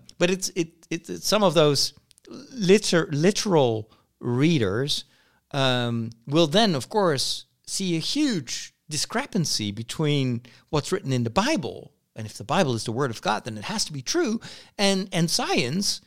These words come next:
that says, "Well, that's not how the universe came to be, and this is, this is just not how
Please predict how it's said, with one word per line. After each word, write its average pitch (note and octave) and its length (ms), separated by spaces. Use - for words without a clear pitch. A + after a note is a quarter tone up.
that G#3+ 200
says, A#3+ 440
"Well, A#3+ 160
that's C#4+ 320
not F3 300
how C#3 540
the D3+ 80
universe C#3+ 480
came A#2+ 240
to E3 120
be, G#3 360
and A#2+ 160
this C#3 180
is, D3+ 200
this D3 160
is E3 160
just D3+ 220
not C#3+ 260
how C3 480